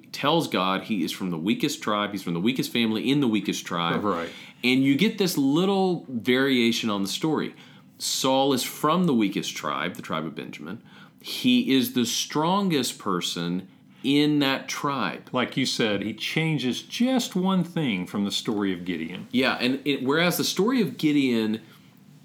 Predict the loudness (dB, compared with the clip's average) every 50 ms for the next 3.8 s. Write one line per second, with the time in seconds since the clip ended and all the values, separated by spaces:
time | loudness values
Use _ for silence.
0 | -20 -20 -20 -10 -8 -6 0 2 4 4 4 2 2 0 0 0 0 -2 -4 -4
1 | -2 0 0 0 0 -2 -4 -6 -4 -2 0 0 0 -2 -2 -2 0 0 0 0
2 | 0 0 0 0 0 0 -4 -6 -4 -4 -2 0 2 2 2 2 2 0 0 -2
3 | -4 -4 -4 -4 -4 -4 -4 -4 -6 -8 -12 -12 -12 -12 -14 -14